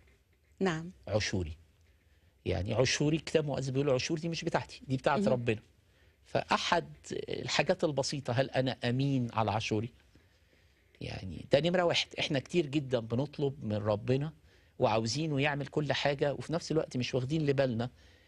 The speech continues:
Speaker 2: إن في مفاتيح للبركة في حياتنا. العطاء أحد مف-، أحد مفاتيح البركة في حياتنا.
Speaker 1: نعم.
Speaker 2: الأمانة في العشور، "أعطيني العشور وجربوني"،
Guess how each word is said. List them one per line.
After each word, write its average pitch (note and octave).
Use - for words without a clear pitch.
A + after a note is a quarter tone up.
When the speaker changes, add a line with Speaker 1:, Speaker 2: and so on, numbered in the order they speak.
Speaker 2:
إن B2
في G3+
مفاتيح E3
للبركة D#3
في -
حياتنا. -
العطاء C3+
أحد A#2+
مف-، -
أحد C#3
مفاتيح A#2
البركة A#2+
في -
حياتنا. G#3
Speaker 1:
نعم. G#3
Speaker 2:
الأمانة A#2+
في -
العشور، A2
"أعطيني B2+
العشور G#2+
وجربوني"، G2+